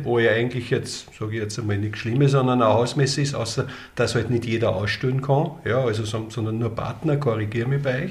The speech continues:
ja, die von euch Partner sind. Aber, äh, jetzt von den Besuchern, ihr seid da im Osten in Wien, kennen da ein Vorarlberger, Tiroler, wo ist da die Grenze jetzt genau? Habt ihr einen Shuttle-Transfer?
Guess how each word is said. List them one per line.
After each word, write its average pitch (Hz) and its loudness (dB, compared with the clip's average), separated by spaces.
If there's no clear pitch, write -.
ja, 127 -2
die 123 0
von 110 0
euch 113 2
Partner 139 2
sind. 143 4
Aber, 135 8
äh, 139 -2
jetzt 147 2
von 170 6
den 143 6
Besuchern, 143 2
ihr 143 6
seid 139 2
da 151 4
im 165 2
Osten 147 0
in 120 4
Wien, 147 4
kennen 120 -2
da 110 4
ein 101 2
Vorarlberger, 143 2
Tiroler, 139 2
wo 123 2
ist 139 2
da 120 2
die 113 -2
Grenze 143 0
jetzt - -4
genau? 151 4
Habt 143 2
ihr 123 6
einen 107 6
Shuttle-Transfer? 147 4